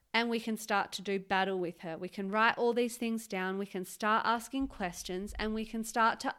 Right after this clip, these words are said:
unravel and disprove this. <laughs> I don't even wanna say Brittany because it's not Brittany anymore. Uh,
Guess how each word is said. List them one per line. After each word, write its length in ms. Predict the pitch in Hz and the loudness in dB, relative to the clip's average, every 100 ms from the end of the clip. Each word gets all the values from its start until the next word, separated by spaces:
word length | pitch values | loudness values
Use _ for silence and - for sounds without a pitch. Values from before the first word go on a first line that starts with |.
| - | 0
unravel 1120 | 233 240 240 233 240 240 240 208 185 202 226 - - | 2 2 0 4 6 6 6 2 0 -2 -4 -12 -8
and 320 | - 220 180 - | 0 2 0 2
disprove 1040 | 269 269 - - - - 226 220 214 214 - _ _ - | 4 4 2 0 2 4 4 4 2 -2 -10 _ _ -2
this. 460 | 214 202 - - - _ _ _ _ | 0 0 -2 -10 -14 _ _ _ _
<laughs> 440 | _ - - - | _ -16 -12 -2
I 140 | 254 170 | -2 0
don't 220 | 269 277 | 2 4
even 240 | 285 294 269 | 4 2 2
wanna 240 | 226 220 | 2 0
say 220 | 226 196 | -2 -4
Brittany 560 | 196 180 190 - 185 202 - - - 254 | -4 -4 -6 -4 -6 -6 -6 -4 -4 -4
because 320 | 233 226 240 | -2 2 2
it's 180 | 220 233 | 2 0
not 300 | 247 262 214 | 4 6 6
Brittany 320 | 226 - 208 | 2 0 0
anymore. 480 | 202 202 202 196 180 - | 0 0 0 0 0 2
Uh, 460 | 202 202 190 - | 2 2 2 -2